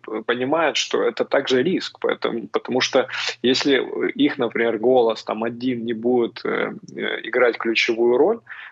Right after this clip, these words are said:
это будет означать, что вот, э, собрались сильные, да, лидеры, сильные с-, страны,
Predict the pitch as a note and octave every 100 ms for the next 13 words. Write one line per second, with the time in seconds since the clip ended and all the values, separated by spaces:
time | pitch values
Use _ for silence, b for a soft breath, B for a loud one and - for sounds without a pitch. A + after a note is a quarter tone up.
0 | - B2 D3+ D#3 C#3+ C3 C3 B2 D3+ F3
1 | - C#3 A#2+ A2+ - - A#2 - - -
2 | - B2+ C3+ C3+ A2+ - B2 B2 C3 D3+
3 | C3+ A#2 C3 C3 D3 E3 C#3+ C3+ C#3+ C#3
4 | - - - - B2+ B2+ D3 E3